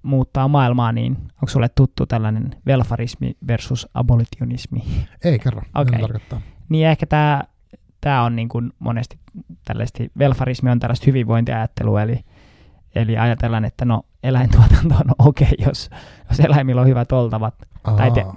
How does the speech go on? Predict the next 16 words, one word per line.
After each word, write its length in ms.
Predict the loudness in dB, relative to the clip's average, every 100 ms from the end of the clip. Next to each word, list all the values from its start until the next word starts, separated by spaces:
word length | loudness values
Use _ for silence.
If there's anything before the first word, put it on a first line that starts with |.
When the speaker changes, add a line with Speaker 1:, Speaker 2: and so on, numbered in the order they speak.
| -10
Speaker 1:
niin, 180 | -2 0
ja, 140 | 0 -4 -8 -2
ja 100 | 2
tää 140 | 4
on 100 | 4 2
tosi 240 | 0 2
siistiä, 400 | -2 -2 -2 -4
että 140 | -8 -8 -2
tuntuu, 300 | 0 2 -2
että 220 | -2 -2
niin 180 | -2 0
kun 300 | 0 0 -2 _
aika 220 | -6 -2 2
monet 300 | 0 0 -2
hiffaa, 340 | -2 -2 -4
että, 220 | -4 -10